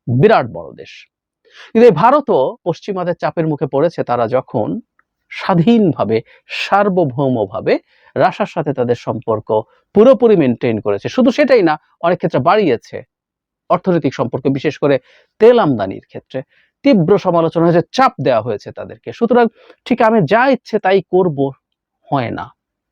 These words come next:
এতে যেটা দাঁড়ালো সেটা হচ্ছে এরকম একটা সুপার পাওয়ার চায়না এমার্জ করছে, কিন্তু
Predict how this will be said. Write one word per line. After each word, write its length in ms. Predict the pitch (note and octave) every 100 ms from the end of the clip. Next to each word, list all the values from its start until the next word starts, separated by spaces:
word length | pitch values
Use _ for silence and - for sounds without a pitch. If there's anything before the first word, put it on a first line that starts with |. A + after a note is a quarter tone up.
| _ _ _ _ _ _ _ _ _ _ _ _ _ _ _ -
এতে 160 | G3 A3
যেটা 160 | F3+ D3
দাঁড়ালো 420 | B2 C3 D#3 A#3 F#4+ _
সেটা 220 | - D3+ C3+
হচ্ছে 240 | B2 - B3 F4 _ _ -
এরকম 220 | C3 A#2 A#2+
একটা 120 | - -
সুপার 300 | - G#3 G3+ C#3+
পাওয়ার 260 | A2 G#2+ B3 _ _ _ _ -
চায়না 320 | B2+ B2 B2 A#2 -
এমার্জ 260 | E3+ A3 -
করছে, 280 | G#2+ - - B3+ -
কিন্তু 200 | - C3